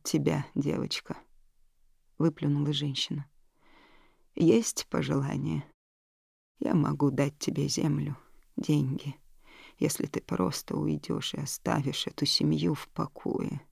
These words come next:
Я прослежу, чтобы о тебе позаботились. Я была не права, наказывая тебя. Теперь я это вижу и предлагаю тебе награду".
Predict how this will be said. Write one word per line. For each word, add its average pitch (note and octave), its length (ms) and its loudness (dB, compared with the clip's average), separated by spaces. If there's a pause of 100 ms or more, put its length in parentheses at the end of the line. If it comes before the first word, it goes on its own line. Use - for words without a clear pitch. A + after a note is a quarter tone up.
(380)
Я D#3+ 240 -2
прослежу, D#3 720 0
чтобы C#3+ 380 -2
о D3 60 0
тебе D3 300 0
позаботились. - 1000 -4 (1000)
Я F#3 200 -2
была E3+ 320 6
не E3+ 140 6
права, E3 440 0
наказывая D3+ 720 -2
тебя. D3+ 460 -4 (760)
Теперь D3+ 400 -2
я D3+ 180 0
это D3 200 -2
вижу D#3+ 420 -2 (760)
и F#3+ 100 4
предлагаю F#3+ 680 6
тебе E3 440 -2 (760)
награду". D#3 760 -2